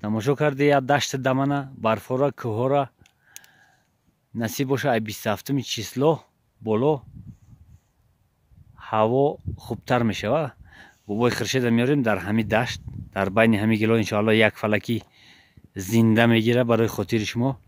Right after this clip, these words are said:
Гап задем бобои Хуршеда, Хуршед рад, рад накард, Хуршеди Вахиё. А, иншоалло, ваъда додем, кора буд мекунем. Ай бародари азиз, мо қатӣ сагомон ҳамиҷа подабонӣ мекунем.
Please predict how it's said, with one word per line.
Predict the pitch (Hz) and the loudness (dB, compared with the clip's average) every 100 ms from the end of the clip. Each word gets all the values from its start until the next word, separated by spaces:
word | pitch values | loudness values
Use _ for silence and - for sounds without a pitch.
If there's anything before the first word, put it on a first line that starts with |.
| _ - - - - | _ -20 -20 -20 0
Гап | 120 117 | 2 6
задем | 123 127 127 | 4 4 4
бобои | 117 123 | 4 2
Хуршеда, | - - 135 135 | 0 -2 0 2
Хуршед | 127 104 117 107 | 0 -4 -4 0
рад, | 110 110 - - | 2 2 0 0
рад | 113 107 | 0 2
накард, | 123 120 143 131 | -2 0 -2 -2
Хуршеди | - 127 139 | -6 -2 2
Вахиё. | 135 127 151 151 - _ - - _ - - - - - - - _ - | 2 2 2 0 -4 _ -20 -20 _ -20 -20 -20 -20 -20 -20 -20 _ -6
А, | 107 104 101 101 101 98 98 98 104 | 0 0 2 2 2 0 0 0 -2
иншоалло, | 98 107 110 135 120 - - - - - - | -4 -2 2 2 2 -4 -20 -20 -20 -16 -4
ваъда | 98 101 110 | 0 2 2
додем, | 113 117 139 131 | 0 0 0 0
кора | - 110 | -4 -4
буд | 101 98 | -2 -4
мекунем. | 87 - 80 - _ - - - - _ | -6 -8 -12 -12 _ -20 -20 -20 -20 _
Ай | 147 | 0
бародари | 160 151 123 123 | 4 4 4 4
азиз, | 120 123 127 | 2 2 2
мо | 143 | 2
қатӣ | - 110 127 | 0 -2 -2
сагомон | - 104 123 127 117 | 0 2 2 2 2
ҳамиҷа | 107 123 127 127 123 - _ _ - _ - - - - | 2 2 2 0 -4 -10 _ _ -20 _ -20 -20 -20 -8
подабонӣ | 104 101 101 107 | -2 0 2 0
мекунем. | 123 131 - 143 139 | 0 -2 0 0 0